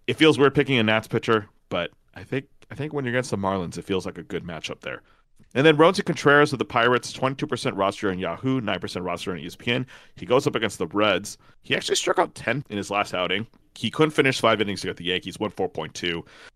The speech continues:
so he did get rocked a little bit. But now he gets the Reds at home, away from Cincinnati, and if he can strike out ten Yankees, imagine what he can do to a Reds team. So,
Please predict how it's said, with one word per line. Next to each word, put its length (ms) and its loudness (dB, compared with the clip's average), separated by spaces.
so 160 -4
he 80 -4
did 180 0
get 160 -4
rocked 300 -4
a 20 -8
little 220 -6
bit. 240 -8
But 100 -2
now 220 2
he 80 -2
gets 180 2
the 80 -2
Reds 260 0
at 160 2
home, 360 -4
away 260 -4
from 200 -12
Cincinnati, 600 -14
and 100 -4
if 60 0
he 40 -10
can 100 -4
strike 220 2
out 140 2
ten 200 0
Yankees, 540 -4
imagine 420 -4
what 100 -2
he 80 -2
can 140 -6
do 120 -2
to 200 -10
a 120 -12
Reds 280 -10
team. 260 -16
So, 240 -12